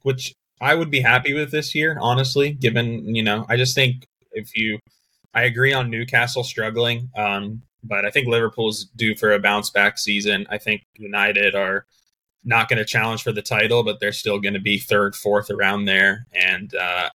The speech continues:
I don't know. I, I could s-, I could see somehow us, you know, our, our youth, uh, plaguing us a little bit and finishing sixth. Um, I am interested to see, though,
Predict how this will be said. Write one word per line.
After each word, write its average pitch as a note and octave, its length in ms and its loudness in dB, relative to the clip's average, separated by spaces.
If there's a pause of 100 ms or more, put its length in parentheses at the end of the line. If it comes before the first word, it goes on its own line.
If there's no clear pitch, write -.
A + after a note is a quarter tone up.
I G#2 100 -2
don't F#2+ 140 -6
know. F#2+ 80 -8
I, G2 180 -6 (100)
I A#2 40 -2
could A#2 160 -8
s-, - 240 -4
I B2 60 4
could B2+ 160 -6
see A#2 640 0
somehow G#2 560 0
us, - 320 -2
you G#2+ 80 -6
know, G2 100 0
our, F#2+ 220 2
our G#2 100 6
youth, G#2+ 520 -2 (160)
uh, G2 260 0 (540)
plaguing A2 400 0
us G2+ 160 -4
a F#2 40 -8
little G2+ 240 -4
bit G2 260 0
and F#2+ 120 -10
finishing G2 360 -2
sixth. - 640 -2
Um, G2 360 -6
I G#2+ 160 2
am D#3 200 2
interested B2 460 -2
to A2 60 -4
see, A2+ 200 0
though, A2 300 4